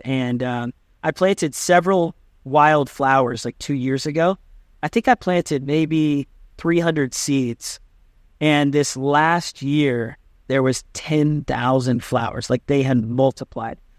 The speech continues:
So I just love this time of year. It's, it's like the weather is getting warmer. Um, our five kids, we were out last night just playing outside for hours 'cause the weather was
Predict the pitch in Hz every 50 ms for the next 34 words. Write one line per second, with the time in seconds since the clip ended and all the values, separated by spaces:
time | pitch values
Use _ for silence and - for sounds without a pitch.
0 | - - - - 220 247 247 339 311 - 233 220 220 220 190 190 170 - - 185
1 | 180 165 147 143 151 156 147 123 123 131 - - - 165 165 - - - 165 156
2 | 143 - _ _ - - _ _ _ - 160 156 160 180 196 208 208 208 202 190
3 | 185 - 202 196 190 185 180 170 165 175 180 180 175 175 170 165 165 165 165 -
4 | _ _ _ _ - - _ - 151 151 147 143 139 139 - 160 160 151 - 180
5 | 175 170 160 - - 175 170 165 151 143 156 170 170 165 156 156 156 139 151 151
6 | 156 147 - - 160 160 151 151 135 120 - 143 135 - _ - - - 170 165
7 | 165 160 160 156 147 143 - - - - 143 139 139 131 - - 135 - - -
8 | 127 139 143 143 139 135 123 120 - - - 147 127 - 139 135 147 147 139 147
9 | 135 123 123